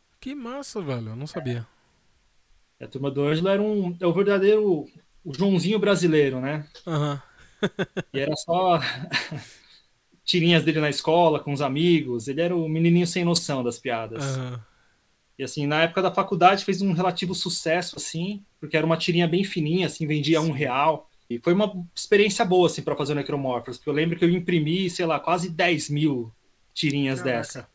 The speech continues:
Speaker 2: Eu devo ter, na casa da minha mãe, deve ter umas seis mil ainda.
Speaker 1: <laughs>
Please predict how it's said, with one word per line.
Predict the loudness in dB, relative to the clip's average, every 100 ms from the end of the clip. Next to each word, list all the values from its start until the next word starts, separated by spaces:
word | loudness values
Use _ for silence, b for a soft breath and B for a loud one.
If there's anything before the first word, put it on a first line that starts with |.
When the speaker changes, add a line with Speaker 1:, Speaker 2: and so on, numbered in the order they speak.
| _ _ _ -10
Speaker 2:
Eu | 0
devo | 0 4
ter, | 6 6 6
na | 2 2
casa | 0 2
da | 2
minha | 2
mãe, | 2 0
deve | 0 -2
ter |
umas | -2 -2 -2 -4 -8 -12 _ -12
seis | 0 2 4
mil | 2 0
ainda. | -2 -6 2
Speaker 1:
<laughs> | 4